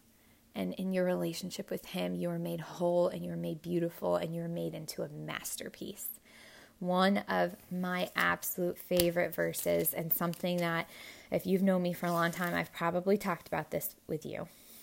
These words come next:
uh, but it is Ephesians ten. "For we are his workmanship, created in Christ Jesus for good works, which God prepared beforehand that we should walk in them."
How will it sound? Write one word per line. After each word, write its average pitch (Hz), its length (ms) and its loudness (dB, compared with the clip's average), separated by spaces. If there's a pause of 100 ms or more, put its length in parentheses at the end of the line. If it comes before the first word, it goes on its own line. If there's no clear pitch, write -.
(420)
uh, 160 220 0
but 160 200 0
it 165 140 -2
is 165 160 -2
Ephesians 190 800 0 (1120)
ten. - 440 -4 (560)
"For 202 160 6
we 190 300 6
are 214 100 8
his 208 500 4
workmanship, 175 800 0 (600)
created 180 580 6
in 214 140 4
Christ 208 400 2
Jesus 160 380 0
for - 120 -2
good 180 300 6
works, 175 460 2
which - 160 -2
God 165 240 4
prepared 156 600 -2 (260)
beforehand 175 960 4 (420)
that 165 160 4
we 165 120 0
should 170 240 -6
walk - 240 -6
in - 140 -10
them." - 180 -10